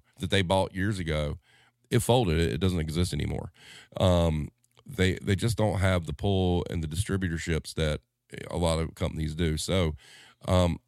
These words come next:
Publix, I don't think would buy. I, I've, I've got a theory. I'm not gonna get into it because of where I work, but I, I think you'll see a different player in the game. Just, I, I just think so. Um,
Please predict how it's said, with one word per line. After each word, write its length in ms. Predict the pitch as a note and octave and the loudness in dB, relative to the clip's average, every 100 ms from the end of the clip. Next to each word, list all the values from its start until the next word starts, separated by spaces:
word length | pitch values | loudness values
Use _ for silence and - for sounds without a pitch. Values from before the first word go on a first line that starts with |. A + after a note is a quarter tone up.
| - | -6
Publix, 440 | - C#3 A3 - - | 0 2 0 -2 0
I 80 | C#3+ | 0
don't 360 | C#3 F3 F#3 - | 2 2 2 0
think 260 | F3 E3+ | -2 0
would 180 | - B2+ | -4 0
buy. 320 | C3+ B2 G2 G2 _ _ _ _ _ _ _ _ _ _ | 2 2 -2 -8 _ _ _ _ _ _ _ _ _ _
I, 100 | D#3+ E3+ | 0 2
I've, 280 | F#3 E3 - | 0 0 -2
I've 200 | F3+ D3+ C3+ - - | -2 0 -4 -14 -6
got 240 | - E3+ F3+ | 0 2 2
a 60 | |
theory. 440 | D3+ D#3 D3+ D3+ G2+ | 0 0 2 2 0
I'm 200 | A#2+ B2+ | 0 2
not 220 | C#3 B2+ | 2 2
gonna 200 | C3 B2+ | 0 0
get 160 | A#2+ A#2+ | 0 0
into 300 | A#2 A#2+ A2 | 0 0 0
it 160 | - | -2
because 480 | G2 G2+ G2+ F#2+ - _ _ _ - | -6 -4 -2 -4 -8 _ _ _ -10
of 100 | G#2+ | -4
where 200 | G2+ G2+ | 2 4
I 60 | F2+ | 4
work, 360 | F#2+ D#2+ - _ | 4 0 -4 _
but 360 | - F2 E2+ - _ _ _ _ _ - | -2 2 2 -2 _ _ _ _ _ -10
I, 180 | E2+ G2 | -6 -4
I 40 | |
think 220 | - G#2 | -6 -4
you'll 100 | G#2 | -4
see 160 | G2 F#2 | -2 -2
a 40 | |
different 280 | E2 - - | -2 -6 -6
player 280 | D#2+ D#2 D2 | -4 -2 -4
in 80 | C#2+ | -6
the 60 | |
game. 240 | D2+ C#2+ - _ _ _ _ _ _ _ _ _ _ _ _ _ _ _ G2 | -8 -10 -12 _ _ _ _ _ _ _ _ _ _ _ _ _ _ _ -8
Just, 260 | F#2 F#2+ - | -4 -4 -2
I, 100 | G2 - | -4 -4
I 120 | F#2 | -4
just 180 | F2 F2 | -2 -4
think 160 | C#2+ | -4
so. 200 | - F2+ - - - - - | -6 -10 -14 -20 -20 -20 -6
Um, 500 | A#2 A2 G2+ F#2+ | 2 4 4 0